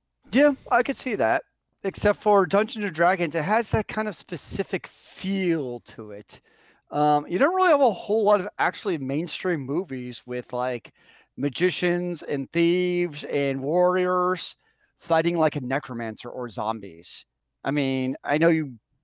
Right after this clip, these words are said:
got, like, Lord of the Rings, which is its own entity. I mean, Dungeons and Dragons is basically Lord of the Rings in R P G pen and pencil format. Um, so I'd really say,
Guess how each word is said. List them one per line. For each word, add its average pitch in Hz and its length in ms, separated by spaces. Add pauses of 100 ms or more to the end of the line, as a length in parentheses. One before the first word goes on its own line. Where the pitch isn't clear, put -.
(120)
got, - 260
like, 127 340 (360)
Lord 180 220
of 147 60
the 131 60
Rings, 151 440
which 139 140
is 127 120
its 127 160 (100)
own 147 540 (160)
entity. 151 580 (460)
I 131 60
mean, 139 180
Dungeons 147 320
and 127 100
Dragons 139 380
is 110 40
basically 139 380
Lord 135 200
of - 40
the 123 60
Rings 135 260
in 117 180
R 131 120
P 131 160
G 120 160
pen 127 160
and 92 80
pencil 135 300
format. 92 400 (640)
Um, 131 600
so - 220
I'd 196 140
really 214 320
say, 156 680